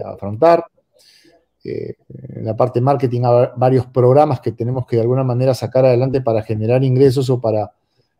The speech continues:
este, darle ciertos beneficios a, a una cantidad de masa de personas, ¿no? Este, como digo, la problemática de los inmuebles, cada uno tiene su propio problema. Eh,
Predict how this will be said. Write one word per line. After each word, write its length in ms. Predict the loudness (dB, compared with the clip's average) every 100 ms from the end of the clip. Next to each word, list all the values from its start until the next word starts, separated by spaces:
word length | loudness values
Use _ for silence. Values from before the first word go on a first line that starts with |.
| _
este, 340 | -10 -8 -6 -2
darle 340 | 4 4 4
ciertos 300 | 2 -2 0
beneficios 600 | -2 -2 -4 -2 -2 -2
a, 200 | -4 -6
a 720 | -10 -14 -16 -18 _ _ -10
una 180 | -4 -4
cantidad 340 | -4 -2 2 2
de 120 | 4
masa 500 | 4 4 2 0 -6 _ _ _ _ _ _ _ _
de 80 | -6
personas, 680 | -4 2 4 4 0 -4 -12
¿no? 220 | -14 -14 _ _ -20 -20 _ _
Este, 920 | 0 0 0 -2 0 2 0 -2 -4 -4
como 220 | 2 6
digo, 440 | 8 8 4 -4 -14
la 320 | -8 -4 -2
problemática 540 | 0 0 2 0 2 4
de 60 |
los 140 | 2 0
inmuebles, 520 | 2 4 6 4 2
cada 260 | 2 4
uno 220 | 6 4 2
tiene 160 | 0
su 180 | -2 -2
propio 300 | 0 0 -2
problema. 600 | 0 4 2 2 -6 _ _ _ _ _ _ _ _ _ _ _ -2
Eh, 760 | 0 2 2 0 -2 -4 -8